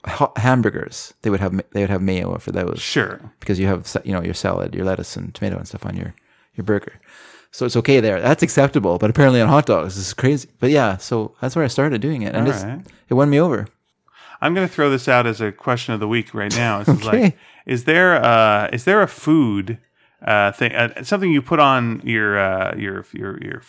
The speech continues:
Speaker 2: like, a hamburger, a hot dog, or a
Speaker 1: Mm-hmm.
Speaker 2: salad or something
Speaker 1: Yep.
Speaker 2: that people go, "What?" Uh, that, that you
Speaker 1: Do you really
Speaker 2: sh-,
Speaker 1: think
Speaker 2: you
Speaker 1: that
Speaker 2: sh-,
Speaker 1: about the,
Speaker 2: you
Speaker 1: the
Speaker 2: shock
Speaker 1: Miracle
Speaker 2: them.
Speaker 1: Whip or, or
Speaker 2: Yeah,
Speaker 1: mayo
Speaker 2: yeah,
Speaker 1: on a hot
Speaker 2: yeah.
Speaker 1: dog?
Speaker 2: I've never, I've never seen, um,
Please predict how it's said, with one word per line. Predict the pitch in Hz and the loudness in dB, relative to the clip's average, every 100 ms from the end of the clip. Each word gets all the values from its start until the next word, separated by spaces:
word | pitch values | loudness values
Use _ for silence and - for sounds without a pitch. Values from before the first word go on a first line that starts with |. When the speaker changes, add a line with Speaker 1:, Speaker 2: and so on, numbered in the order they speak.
| - - | -10 -6
Speaker 2:
like, | 101 | -6
a | 101 | -2
hamburger, | 120 113 113 | -2 0 0
a | 104 | 2
hot | 107 - | 0 0
dog, | 107 101 101 101 | 2 2 0 -2
or | |
a | |
Speaker 1:
Mm-hmm. | 123 | -4
Speaker 2:
salad | 113 117 113 104 | 2 2 2 0
or | 98 | -4
something | 127 113 131 | -4 -2 0
Speaker 1:
Yep. | 123 - - _ | -2 -8 -20 _
Speaker 2:
that | 120 | -6
people | 123 120 | -4 -2
go, | 113 110 101 _ | 0 -2 -2 _
"What?" | - 135 269 - _ _ _ _ _ _ _ - | 0 2 2 -2 _ _ _ _ _ _ _ -8
Uh, | 127 123 | -2 0
that, | 120 127 123 | 0 -4 -2
that | 123 | -2
you | 131 123 | -2 -4
Speaker 1:
Do | - 180 | 2 6
you | |
really | 285 | 6
Speaker 2:
sh-, | 277 | 4
Speaker 1:
think | 277 | 4
Speaker 2:
you | |
Speaker 1:
that | 262 | 4
Speaker 2:
sh-, | |
Speaker 1:
about | 226 233 - | 6 4 4
the, | 147 | -6
Speaker 2:
you | 131 | -6
Speaker 1:
the | 139 | 0
Speaker 2:
shock | 147 143 | 4 4
Speaker 1:
Miracle | 180 208 | 4 4
Speaker 2:
them. | |
Speaker 1:
Whip | 220 233 | 4 2
or, | 147 127 110 | 4 4 4
or | 117 | 4
Speaker 2:
Yeah, | 180 | 4
Speaker 1:
mayo | - | 6
Speaker 2:
yeah, | - | 4
Speaker 1:
on | 135 | 4
a | |
hot | 165 | 2
Speaker 2:
yeah. | 135 107 | 0 -2
Speaker 1:
dog? | - - - 120 | -6 -20 -6 -2
Speaker 2:
I've | 120 | 0
never, | 139 135 - | 0 0 0
I've | 123 | 2
never | 135 143 139 135 | 2 2 2 0
seen, | 123 139 127 123 117 117 113 | -4 -2 0 2 0 -2 0
um, | 110 104 101 101 | 0 0 -2 -8